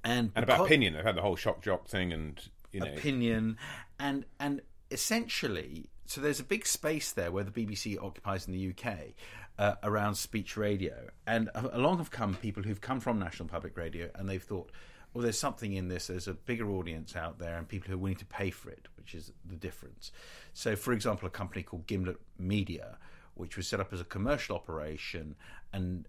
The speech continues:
Speaker 1: uh, by former National Public Radio, um, uh, journalist, and they make a raft of programs ranging from dramas with people like David Schwimmer from Friends through to business programs, all sorts.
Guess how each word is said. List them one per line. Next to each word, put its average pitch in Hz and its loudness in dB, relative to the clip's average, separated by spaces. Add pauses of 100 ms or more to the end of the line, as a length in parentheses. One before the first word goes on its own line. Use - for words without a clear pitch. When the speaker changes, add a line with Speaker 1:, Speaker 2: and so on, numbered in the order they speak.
(140)
Speaker 1:
uh, 82 0
by 85 0
former 104 -4
National 87 -4
Public 80 -8
Radio, 85 -2 (420)
um, 76 -2 (220)
uh, 78 -4 (180)
journalist, 131 2
and 113 0
they 113 4
make 110 0
a 107 0
raft 113 4
of 95 -8
programs 80 -2 (480)
ranging 82 -2
from 78 -6 (120)
dramas 113 2
with - -10
people 82 -8
like - -10
David 80 -4
Schwimmer 107 -2
from 80 -10
Friends 98 -2
through 82 -6
to 76 -8 (440)
business 139 0
programs, 104 2 (160)
all 147 0
sorts. - -2